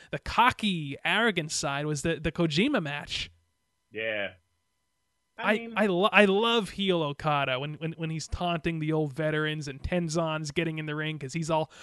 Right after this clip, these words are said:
Speaker 1: fired up. And, and did, did you hear the crowd, too?
Speaker 2: Yeah.
Speaker 1: They're chanting for Tenzon. Boy, they wanted to see Okada get his ass kicked.
Speaker 2: They wanted to see a fucking veteran get a win. That's what they
Speaker 1: Yeah,
Speaker 2: wanted.
Speaker 1: <laughs> right,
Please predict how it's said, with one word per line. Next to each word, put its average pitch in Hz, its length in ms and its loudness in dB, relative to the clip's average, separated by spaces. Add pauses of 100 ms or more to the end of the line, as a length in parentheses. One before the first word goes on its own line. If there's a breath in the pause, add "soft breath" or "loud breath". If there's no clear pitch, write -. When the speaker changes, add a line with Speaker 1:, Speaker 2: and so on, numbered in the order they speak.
(120 loud breath)
Speaker 1:
fired 165 380 2
up. 175 140 2
And, 180 180 -2
and 190 140 6 (100)
did, 175 140 2
did 190 160 6
you 277 60 8
hear 285 120 4
the - 80 -4
crowd, 208 540 6
too? 233 320 0 (340)
Speaker 2:
Yeah. 85 540 0
Speaker 1:
They're 175 80 -2
chanting 196 360 0
for 139 140 -8
Tenzon. 180 680 -4
Boy, 170 280 -2
they 147 100 -2
wanted 180 240 -4
to 156 80 -4
see 165 160 -4
Okada 160 460 0
get 156 120 -2
his 143 140 -4
ass 143 260 2
kicked. - 380 -10 (540)
Speaker 2:
They 220 100 4
wanted 339 240 2
to 359 80 2
see 320 260 0
a 302 60 6
fucking 294 360 -2
veteran 233 360 0
get 185 140 2
a 175 40 4
win. 226 400 -2
That's 120 140 -8
what 233 140 0
they 247 80 0
Speaker 1:
Yeah, 233 80 2
Speaker 2:
wanted. 247 280 4
Speaker 1:
<laughs> 175 220 2
right, - 320 6